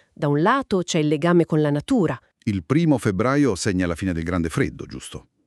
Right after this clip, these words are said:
Speaker 1: Esatto, il momento in cui l'orso esce dal letargo e ritorna alla vita attiva. Dall'altro lato,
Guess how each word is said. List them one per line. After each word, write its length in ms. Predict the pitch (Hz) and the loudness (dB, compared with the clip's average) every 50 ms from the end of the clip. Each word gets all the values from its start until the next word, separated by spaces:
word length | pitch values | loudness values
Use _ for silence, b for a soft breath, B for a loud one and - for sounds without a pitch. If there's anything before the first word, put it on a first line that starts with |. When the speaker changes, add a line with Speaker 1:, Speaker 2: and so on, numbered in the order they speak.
| _ _ _ - 202 | _ _ _ 2 4
Speaker 1:
Esatto, 500 | 202 156 147 120 123 - _ - 165 B B B B B B B | 4 4 2 -2 -4 -4 _ -2 -4 B B B B B B B
il 120 | - 190 | 0 2
momento 420 | 185 175 165 175 202 214 208 - 185 | 4 4 4 4 4 2 2 2 2
in 120 | 175 175 | 2 2
cui 240 | - - 180 170 160 | 2 2 2 2 4
l'orso 400 | 160 180 190 208 196 - - 165 | 4 2 2 0 -2 -2 -2 -2
esce 320 | 147 156 156 - - 160 | -2 -2 -2 -4 -4 -4
dal 120 | 139 143 143 | -2 -2 -2
letargo 640 | 139 147 - - 175 170 185 196 175 156 151 139 | -4 -2 -2 0 2 2 2 2 0 0 0 0
e 140 | 139 139 143 | 0 -2 -2
ritorna 420 | 135 147 147 - - 160 156 151 | -2 -4 -4 -2 0 0 0 0
alla 140 | 143 139 135 | -2 -4 -4
vita 180 | 123 147 - 135 | -6 -6 -8 -10
attiva. 420 | 131 - - 247 233 180 139 139 127 B B B B B B B B B B | -12 -6 -2 -2 0 0 0 -4 -6 B B B B B B B B B B
Dall'altro 580 | 196 202 269 269 277 320 349 339 - - 202 | -2 0 0 2 2 2 0 0 0 0 2
lato, 400 | 180 156 127 131 - - 180 175 | 2 2 0 -2 -4 -4 -4 -4